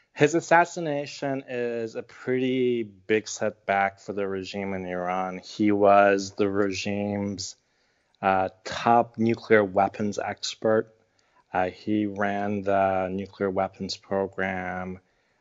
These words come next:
uh, for a number of years. Uh, he was heavily guarded, and, um,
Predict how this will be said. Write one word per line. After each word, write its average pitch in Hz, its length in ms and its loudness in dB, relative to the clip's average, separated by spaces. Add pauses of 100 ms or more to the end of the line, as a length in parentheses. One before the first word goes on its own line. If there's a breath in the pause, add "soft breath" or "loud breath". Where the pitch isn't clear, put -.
(140)
uh, 87 460 -2
for - 240 -4
a 92 60 -4
number 92 400 -4
of 90 120 -8
years. 98 960 0 (460)
Uh, 92 100 -2
he 98 200 -4
was 95 200 -2
heavily 107 640 2
guarded, 87 760 -2 (720)
and, 90 760 -4
um, 90 760 -2